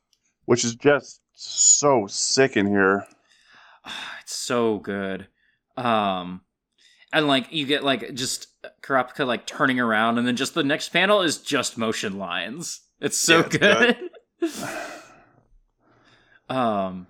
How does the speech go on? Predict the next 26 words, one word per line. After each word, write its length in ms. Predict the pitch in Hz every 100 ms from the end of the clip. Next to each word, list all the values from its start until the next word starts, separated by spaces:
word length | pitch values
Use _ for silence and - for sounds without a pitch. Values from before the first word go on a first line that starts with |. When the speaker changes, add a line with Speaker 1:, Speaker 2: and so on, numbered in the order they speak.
| _ -
Speaker 2:
man. 180 | 160 131
Speaker 1:
We 60 |
also 120 | 143
get 120 | 180 165
to 60 |
meet 160 | 143 147
his 100 | 127
master, 380 | 151 185 104 101
who 80 | 101
was 120 | 101
just, 160 | 113 113
like, 180 | 104 - -
fake 320 | - 117 -
Ging. 380 | 117 104 107 107 - _ _ _ _ _ _
Speaker 2:
Yes, 880 | 165 208 247 - 269 - 330 - -
yes. 300 | 185 156 -
Speaker 1:
<laughs> 280 | 359 339 208
Speaker 2:
Like, 200 | 262 262 - -
halfway 300 | 220 233 320
between 380 | 294 - 240 202
Ging 360 | 170 190 196 202
and, 260 | 165 156
uh, 140 | 147 127
Nobunaga. 720 | 135 135 123 110 101 90 - _ _
Like, 340 | 147 123 104 -
Speaker 1:
Yeah. 200 | 214